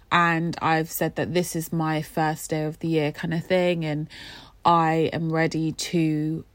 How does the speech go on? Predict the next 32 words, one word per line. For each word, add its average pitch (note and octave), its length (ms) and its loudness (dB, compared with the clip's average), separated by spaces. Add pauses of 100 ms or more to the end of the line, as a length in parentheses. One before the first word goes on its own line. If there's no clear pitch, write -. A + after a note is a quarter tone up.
(240)
do F3 220 4
things E3 360 -2
that - 120 -4
I've F3 100 -4
never E3+ 200 -2
done E3+ 220 -4
in E3 140 -4
the D#3+ 80 -4
past F3 840 0
and D#3+ 200 0
be E3 160 2
in D#3+ 100 0
a D#3+ 60 -2
place E3 600 -4
where D3+ 360 0 (640)
I've D#3 420 0 (100)
never E3 380 0
been D#3 260 0
before. D#3 600 4 (960)
So F3 300 2
I'm E3+ 140 2
just F3+ 240 -2
giving E3+ 240 0
a D#3+ 40 0
brief E3 540 0
kind E3+ 220 -2
of D#3+ 280 -4
intro D#3+ 520 -2
to - 180 -10
where D3+ 200 -2
I've D#3 220 -10
been, F#3 400 4